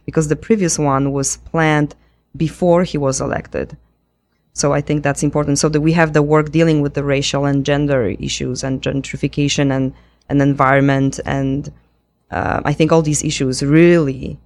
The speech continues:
became magnified, you know, since Trump inauguration. And speaking of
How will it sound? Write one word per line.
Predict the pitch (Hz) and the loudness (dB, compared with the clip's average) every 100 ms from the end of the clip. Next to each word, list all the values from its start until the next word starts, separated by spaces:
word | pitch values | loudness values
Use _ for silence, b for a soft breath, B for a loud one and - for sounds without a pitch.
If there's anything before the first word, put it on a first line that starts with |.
| _ | _
became | - 139 143 135 135 | -8 -6 -4 0 2
magnified, | 135 139 139 - - - - - | 2 2 -2 -2 -8 -8 -12 -12
you | - | -10
know, | 73 - | -10 -6
since | - 127 127 - | -4 -2 -4 -6
Trump | - 139 131 | -4 -4 -2
inauguration. | 135 127 127 131 131 - 151 | -2 -2 -2 -4 -4 -6 -6
And | 139 139 _ - - | -6 -8 _ -10 -4
speaking | - 147 147 | -4 0 0
of | 139 135 | 0 -4